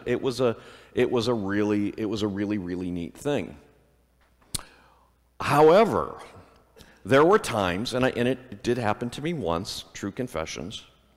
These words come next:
where I got called to the principal's office. And all of a sudden,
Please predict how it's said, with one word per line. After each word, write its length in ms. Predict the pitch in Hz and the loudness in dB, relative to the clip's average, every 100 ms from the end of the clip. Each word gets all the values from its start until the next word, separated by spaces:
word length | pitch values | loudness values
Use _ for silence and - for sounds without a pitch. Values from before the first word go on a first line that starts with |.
| _ _ _ - - - - - - - _ _ _ _ _ - | _ _ _ -20 -20 -20 -20 -20 -20 -20 _ _ _ _ _ -8
where 200 | 107 107 | 0 2
I 100 | 113 | 4
got 180 | 117 - | 2 0
called 480 | - 113 104 85 90 - - - - - _ | 2 4 4 2 -4 -12 -16 -20 -20 -20 _
to 80 | - | -18
the 80 | 73 | -16
principal's 560 | - 101 - 73 73 80 | -8 -8 -8 -10 -8 -4
office. 640 | 82 90 - - - - - - _ _ _ _ _ _ _ _ _ _ _ _ _ _ - | -4 -4 -8 -10 -8 -10 -12 -20 _ _ _ _ _ _ _ _ _ _ _ _ _ _ -14
And 140 | 65 | -6
all 220 | 69 82 | -4 -2
of 100 | 92 | -2
a 40 | 107 | -4
sudden, 420 | - 87 90 | -2 -4 -4